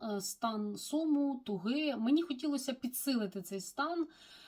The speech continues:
е, в тому числі ароматом. Я часто так робила, мені це подобалося, а зараз я не хочу сумувати,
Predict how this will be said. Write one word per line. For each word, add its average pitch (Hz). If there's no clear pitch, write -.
е, 214
в -
тому 285
числі -
ароматом. 202
Я 208
часто 202
так -
робила, 240
мені 208
це 202
подобалося, 277
а 233
зараз 339
я 247
не 381
хочу 269
сумувати, 190